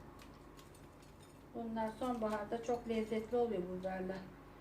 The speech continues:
Köy biberi olduğu için. Bunu herkese tavsiye ederim.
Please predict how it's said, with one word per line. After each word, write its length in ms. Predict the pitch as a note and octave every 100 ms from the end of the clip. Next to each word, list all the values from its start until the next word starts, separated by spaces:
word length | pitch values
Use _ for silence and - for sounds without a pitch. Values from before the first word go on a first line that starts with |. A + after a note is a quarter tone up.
| - - - - A#3
Köy 200 | A3+ G#3
biberi 260 | G#3 G#3+
olduğu 300 | G#3+ G#3+ G#3+
için. 320 | D#4 - F#3 F#3 - - - - - - - - - - - - - - - - - - - - - - - - - - - - - - - - - - - - - - - - - - - - - - - -
Bunu 420 | A#3 A#3 A#3+ B3+
herkese 520 | B3+ C4 C4 A#3 A#3+ -
tavsiye 500 | A#3+ A3+ - A#3+ A#3
ederim. 340 | A#3+ A#3